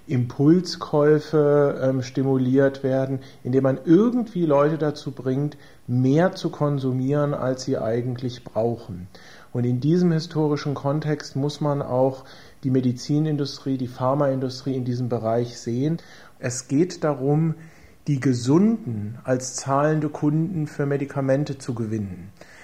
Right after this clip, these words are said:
Das heißt, es geht eigentlich darum, das ist die Grundsatzentscheidung, den gesunden Geist sozusagen in eine kapitalistische Verwertungslogik mit einzubetten,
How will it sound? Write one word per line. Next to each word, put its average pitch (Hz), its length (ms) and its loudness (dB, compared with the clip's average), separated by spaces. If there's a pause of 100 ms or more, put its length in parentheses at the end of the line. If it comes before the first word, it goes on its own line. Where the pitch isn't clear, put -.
(220)
Das 120 140 -6
heißt, 135 220 2
es - 120 -10
geht - 240 -2
eigentlich 170 560 2
darum, 143 300 -2
das 127 160 -4
ist - 160 -8
die 135 80 -2
Grundsatzentscheidung, 139 1300 -2 (520)
den 123 340 0 (220)
gesunden 165 960 2
Geist 131 800 2
sozusagen 135 680 0
in 135 160 -2
eine 127 240 -2
kapitalistische 139 880 -4
Verwertungslogik 135 1120 -2
mit 123 280 -6
einzubetten, 160 1040 -2